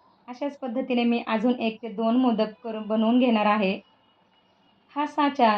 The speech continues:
जवळजवळ लाडूच्या आकाराचा आहे, खूप मोठे मोदक होतात,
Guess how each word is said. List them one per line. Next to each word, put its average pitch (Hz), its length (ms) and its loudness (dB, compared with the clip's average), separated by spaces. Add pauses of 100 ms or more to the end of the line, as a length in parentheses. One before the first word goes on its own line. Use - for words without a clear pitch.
(160)
जवळजवळ 240 720 6
लाडूच्या 226 520 4
आकाराचा 226 440 4
आहे, 226 300 2 (720)
खूप 247 240 -12
मोठे 240 260 -2
मोदक 226 380 2
होतात, 202 380 0